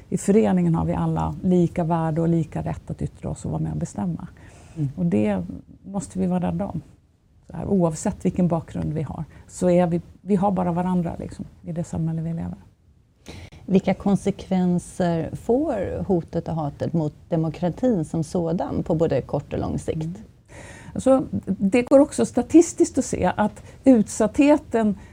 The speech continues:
Speaker 1: slår ut vissa grupper före andra. Till exempel unga, människor med utländsk bakgrund, kvinnor. Eh, på grund av att man blir utsatt på rent av sitt kön så kan man dra sig undan.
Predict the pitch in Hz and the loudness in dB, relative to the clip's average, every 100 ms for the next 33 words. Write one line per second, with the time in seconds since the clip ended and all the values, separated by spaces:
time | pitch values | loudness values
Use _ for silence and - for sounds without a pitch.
0 | - - 220 220 247 - 214 - 233 214 | -16 -2 4 6 6 4 2 4 4 4
1 | - 175 196 175 180 180 196 214 233 - | 2 0 2 2 2 2 2 2 0 -2
2 | - 233 202 175 180 175 185 160 165 202 | 2 2 4 4 4 4 4 4 2 0
3 | 311 - 208 202 185 185 180 165 160 - | -2 -4 0 2 2 2 2 2 -2 -2
4 | 175 170 - 160 220 254 - 226 196 175 | -2 -2 -2 0 0 -4 -2 2 4 4
5 | 165 196 - - - - - - - 196 | 4 2 -2 -10 -20 -20 -20 -6 2 4
6 | 190 190 - 180 - 202 208 254 233 190 | 4 0 -4 -4 2 6 8 8 8 6
7 | 190 185 175 - 175 160 175 175 165 165 | 4 4 4 0 -2 2 4 4 2 -2
8 | - 156 - 170 196 247 190 185 180 170 | -2 -4 0 0 2 2 0 0 0 0
9 | 165 180 180 165 156 196 | 0 0 0 2 2 2